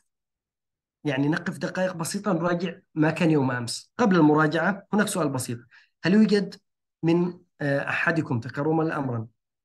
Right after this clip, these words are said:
آه، لم ينضم إلى الآن للجروب اللي، اللي تم توزيعه فيه، آه، أو اسمه ما نزلش ضمن التقسيم نهائيًا؟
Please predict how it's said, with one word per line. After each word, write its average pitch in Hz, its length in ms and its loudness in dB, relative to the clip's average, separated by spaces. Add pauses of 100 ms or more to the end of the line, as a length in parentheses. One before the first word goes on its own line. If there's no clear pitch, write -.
(1080)
آه، 123 580 -6 (300)
لم 180 200 4
ينضم 190 320 2
إلى 175 100 2
الآن 185 220 0
للجروب 160 420 0
اللي، 160 180 -2 (160)
اللي 160 360 -2
تم 156 320 -4
توزيعه 143 440 -6
فيه، 180 420 -12 (1800)
آه، 135 160 0
أو 180 480 0 (340)
اسمه 175 260 2
ما 175 180 4
نزلش 175 380 0
ضمن 175 300 0
التقسيم 170 460 -4
نهائيًا؟ 180 440 -2